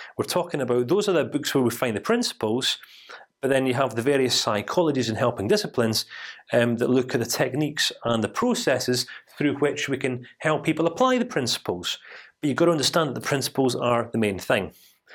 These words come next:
Principles are the main thing. So I don't know if I've really kind of stayed on track here in terms of the question, but I'm,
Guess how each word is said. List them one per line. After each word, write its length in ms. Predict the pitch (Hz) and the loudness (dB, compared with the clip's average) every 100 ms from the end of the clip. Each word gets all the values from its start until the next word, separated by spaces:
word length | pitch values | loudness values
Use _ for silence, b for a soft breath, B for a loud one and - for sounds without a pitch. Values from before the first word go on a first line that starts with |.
| B B - | B B -6
Principles 380 | 127 113 113 104 | -4 -2 0 0
are 100 | 98 | 0
the 80 | |
main 200 | 95 92 | 0 -2
thing. 260 | 90 107 90 | 0 -2 0
So 260 | - 147 147 B B B | 2 2 2 B B B
I 60 | |
don't 220 | - 262 226 | -2 0 2
know 100 | 233 | 2
if 80 | |
I've 140 | 151 113 | 0 -2
really 520 | 131 127 120 110 - - | 0 2 2 0 -4 -2
kind 140 | 123 | 0
of 80 | 104 | 0
stayed 420 | - 131 120 117 | 0 2 2 2
on 240 | 120 101 | 0 -2
track 400 | 92 - 165 135 | -2 0 0 -2
here 400 | - 110 123 127 _ - | -2 2 2 0 _ -6
in 300 | 117 107 101 - B B | -2 -2 -4 -12 B B
terms 260 | - 131 104 | 0 0 0
of 80 | 87 | -2
the 60 | |
question, 500 | - 156 160 - 113 | -2 -2 -2 -4 -2
but 160 | 104 | 0
I'm, 100 | 123 | -2